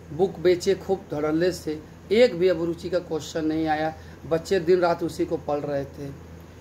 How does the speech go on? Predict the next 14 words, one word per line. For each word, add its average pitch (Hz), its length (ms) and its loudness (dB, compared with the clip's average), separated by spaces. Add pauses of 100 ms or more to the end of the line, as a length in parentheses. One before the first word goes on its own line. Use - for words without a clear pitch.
(140)
क्या 190 120 8
वो 196 140 6
जो 185 160 0
बता 180 300 2
देंगे 190 300 2
वो 180 180 2
आ 170 100 4
जाएगा 196 280 -2
पेपर 190 320 -2
में? 170 100 0
क्या 175 160 2
वो 170 60 4
भगवान 156 500 0
है? 208 200 -2